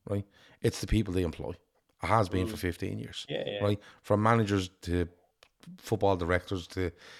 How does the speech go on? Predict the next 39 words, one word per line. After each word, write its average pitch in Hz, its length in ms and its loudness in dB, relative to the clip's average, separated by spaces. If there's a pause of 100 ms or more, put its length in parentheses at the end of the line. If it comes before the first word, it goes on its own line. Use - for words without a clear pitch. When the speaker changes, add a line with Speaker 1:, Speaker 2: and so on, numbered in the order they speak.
(180)
Speaker 1:
you 92 80 -4
know, 92 140 2 (120)
contemplating 95 460 0
giving 87 220 -2
Rio 87 200 2
Ferdinand 82 400 0
jobs, 80 300 0
all 98 220 2
that 87 80 0
sort 78 160 -8
of - 60 -12
stuff, - 240 -10
right? 101 140 -2 (1700)
And 127 160 6
that's - 280 6
the 117 120 0
issue. 101 160 -2
But 107 240 4 (1200)
if 123 180 4
you, 190 280 4
if 104 140 0
you 170 80 0
took - 380 0
that, 123 200 6
if 117 120 -2
you 156 120 2
made 147 220 4
the, 110 160 4
if 110 160 -4
you 151 340 2
have 117 140 2
Manchester 113 540 0
United, 98 300 -4
right, 104 200 2 (400)
making 110 260 4
the 90 60 -4
decisions 90 420 0
Liverpool 107 340 6
make, 98 320 -4